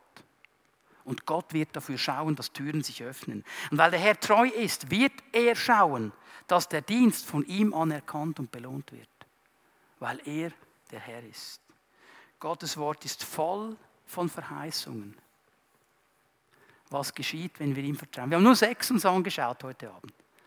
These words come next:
Es gäbe noch viele mehr. Und ja, okay, ich bin mit euch einig, es sind jetzt nicht die, die uns zuerst in den Sinn kommen würden.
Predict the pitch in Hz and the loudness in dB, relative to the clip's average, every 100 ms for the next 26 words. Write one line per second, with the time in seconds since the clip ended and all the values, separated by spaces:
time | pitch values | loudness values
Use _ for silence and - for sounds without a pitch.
0 | _ _ - 165 175 - 240 247 190 175 | _ _ -6 2 2 4 6 8 6 4
1 | 135 - _ - - - - 165 156 185 | -2 -8 _ -20 -18 -16 -4 0 4 6
2 | 220 226 - 196 202 214 180 190 175 175 | 6 4 4 2 2 0 -4 0 2 2
3 | 160 139 170 180 208 175 156 180 175 - | 0 0 0 2 2 0 -4 -4 -4 -2
4 | 196 214 - - 196 180 170 165 - 180 | 0 0 -2 -6 -6 0 2 2 -2 -4
5 | 160 180 - 160 151 151 165 - 175 160 | 0 0 2 0 0 2 0 0 0 0
6 | 131 117 - | -2 -8 -12